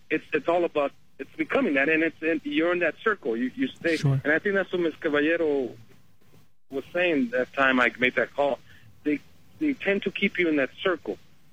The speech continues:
Speaker 1: keep you down and keep you low. And I think we gotta get out of that. You know, if
Speaker 2: Yeah.
Speaker 1: a kid makes a mistake, yeah, depending on their mistake, you know, let's, uh, I mean, community service doesn't have to do with cleaning the, the cemetery. It could do other things. He could go out there and, and assist disabled kids,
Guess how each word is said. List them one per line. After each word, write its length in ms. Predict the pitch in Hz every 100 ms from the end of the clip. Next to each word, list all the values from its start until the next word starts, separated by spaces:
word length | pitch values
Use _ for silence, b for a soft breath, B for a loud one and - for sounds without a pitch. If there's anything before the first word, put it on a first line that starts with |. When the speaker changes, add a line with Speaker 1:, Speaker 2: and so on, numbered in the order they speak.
| -
Speaker 1:
keep 240 | - 190 170
you 60 |
down 420 | 131 165 156 107
and 100 | 110
keep 260 | - 117 -
you 80 | 156
low. 240 | 160 123 101
And 100 | 135
I 60 |
think 180 | 139 160
we 60 | 147
gotta 200 | 143 135
get 160 | 131 135
out 140 | 143
of 100 | 107
that. 180 | 95 90
You 100 | 110
know, 180 | 110 110
if 180 | 117
Speaker 2:
Yeah. 100 | 143
Speaker 1:
a 40 | 131
kid 160 | 180
makes 200 | 185 175 180
a 40 |
mistake, 460 | 160 - 180 180 -
yeah, 160 | 147 127
depending 400 | 123 156 165 170
on 140 | 160
their 100 | 147
mistake, 400 | 135 123 - 165 -
you 80 | 165
know, 180 | 170 - - - - -
let's, 240 | 147 - 185
uh, 400 | 170 139 127 117 - - -
I 60 |
mean, 220 | 147 156 139 -
community 360 | 160 233 226
service 200 | - 202 185
doesn't 160 | 185
have 160 | 185 -
to 60 |
do 80 | 349
with 160 | 156 -
cleaning 400 | - 175 170 147
the, 140 | 117 - -
the 80 | 113
cemetery. 520 | - 160 110 110 95 - - -
It 100 | 110
could 160 | - 175
do 160 | 180 175
other 160 | 170
things. 300 | - - 190
He 100 | 175
could 180 | 175 170
go 140 | 170
out 160 | 165 165
there 160 | 165 143
and, 160 | 120 - B B -
and 120 | 139
assist 520 | 127 - 180 165 -
disabled 520 | 147 - 170 165 147
kids, 300 | - 180 117